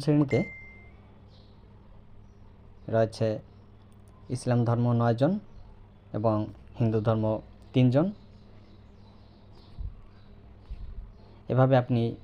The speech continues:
প্রতি শ্রেণীতে ধর্মভিত্তিক যে শিক্ষার্থীর সংখ্যা, সেগুলো দিবেন। এরপরে আমাদের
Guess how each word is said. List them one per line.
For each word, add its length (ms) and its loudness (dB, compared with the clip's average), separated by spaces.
প্রতি 300 0
শ্রেণীতে 400 2
ধর্মভিত্তিক 600 2
যে 80 -2
শিক্ষার্থীর 480 -4
সংখ্যা, 260 0
সেগুলো 360 0
দিবেন। 220 0
এরপরে 300 2
আমাদের 260 2